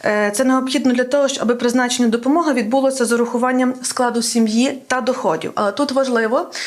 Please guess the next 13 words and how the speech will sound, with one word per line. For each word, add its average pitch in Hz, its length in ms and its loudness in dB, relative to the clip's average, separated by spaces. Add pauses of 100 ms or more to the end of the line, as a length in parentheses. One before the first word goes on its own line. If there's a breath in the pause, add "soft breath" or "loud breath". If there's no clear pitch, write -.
щоб - 180 -4
суку-, 240 420 -4
сукупний 269 500 0
дохід 233 380 -2
сім'ї 254 440 0 (100)
не, 285 180 2 (120)
на 240 140 2
одну 233 260 2
людину 220 360 0
не 262 140 2
перевищував 226 640 -2
дев'ять 214 340 -2
тисяч 214 420 -2